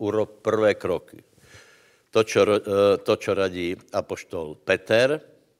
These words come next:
ľuďom, ktorí sa pýtali, čo máme robiť, mužovia a bratia, tak hovorí, čiňte pokanie, to znamená, prehodnoť svoj život podľa Božieho slova, Svätý Duch ti pomôže.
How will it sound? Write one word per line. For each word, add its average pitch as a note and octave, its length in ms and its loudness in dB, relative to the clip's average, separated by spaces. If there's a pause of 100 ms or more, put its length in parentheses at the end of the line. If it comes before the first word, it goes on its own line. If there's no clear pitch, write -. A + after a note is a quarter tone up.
(160)
ľuďom, G2+ 400 0
ktorí F#2 160 -2
sa F2+ 160 -8
pýtali, F2+ 560 -4 (240)
čo A#2 240 2
máme G2+ 320 0
robiť, E2 320 -4
mužovia F2+ 420 -6
a F2 60 -8
bratia, A2 480 -6 (160)
tak F2+ 240 -6
hovorí, E2 320 -8 (160)
čiňte D2+ 320 -10
pokanie, F#2 640 -4 (560)
to F#2+ 80 -8
znamená, F2+ 400 -4
prehodnoť G2 1300 0
svoj B1+ 400 -14
život F#2+ 400 -6 (880)
podľa F#2 240 2
Božieho F2 320 0
slova, F#2 320 -6
Svätý G2+ 400 -6
Duch D2+ 80 -12
ti - 160 -16
pomôže. F2+ 560 -10